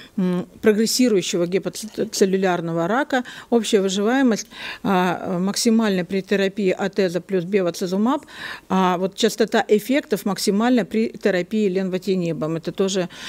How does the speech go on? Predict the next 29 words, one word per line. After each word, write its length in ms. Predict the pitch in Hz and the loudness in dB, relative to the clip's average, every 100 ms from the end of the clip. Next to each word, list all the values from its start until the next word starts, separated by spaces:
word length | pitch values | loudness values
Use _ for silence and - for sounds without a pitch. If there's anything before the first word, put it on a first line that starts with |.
| - - | -8 -2
интересные 680 | 190 202 190 185 - 185 180 | 0 2 2 -2 -2 -4 -2
данные. 580 | 180 160 156 147 143 160 - - - - - - | -2 -2 -2 -2 -4 -8 -14 -20 -20 -20 -20 -6
Но, 160 | 226 254 | 0 0
э, 220 | 233 208 - | 2 0 0
рак 320 | 214 240 - | 0 0 0
поджелудочной 720 | 196 180 208 208 180 - 190 | -4 0 0 0 -2 -2 -2
железы 540 | 180 180 185 185 233 | -2 -2 -2 0 0
был 220 | 277 226 190 | 2 0 0
доложен 560 | 190 190 190 185 175 | 0 0 -2 -2 -2
на, 300 | 180 175 170 | -2 -2 -4
опять 280 | 180 185 170 | -2 0 0
же, 140 | 180 | 0
на 340 | 170 165 160 160 - - - | -2 -2 -2 -4 -10 -14 -4
конференции 640 | 196 185 196 190 165 190 | -2 0 0 0 -2 -2
в, 80 | 170 | 0
э, 400 | 170 160 117 123 | 0 0 -2 -2
русско 480 | 185 170 - 247 285 | -2 -4 -2 0 0
в 60 | |
январе 480 | 269 269 269 269 262 | 2 2 2 2 0
две 140 | 233 240 | -2 -2
тысячи 260 | 240 - | -2 -2
двадцать 420 | 214 233 220 220 | 0 0 0 -4
первого 400 | - 233 220 208 | -2 0 0 0
года. 460 | 202 208 208 190 185 - - - - | -2 0 0 0 -4 -8 -20 -18 -4
Доложены 500 | 202 214 262 240 226 | 2 4 4 2 2
окончательные 720 | 220 226 220 240 214 196 190 | 2 0 0 0 -2 -2 -2
данные 420 | 180 233 269 254 | 0 2 2 2
общей 360 | 247 233 196 208 | 2 0 0 -2
выживаемости 840 | 190 185 190 214 262 254 247 247 | -2 -2 0 0 2 0 0 -2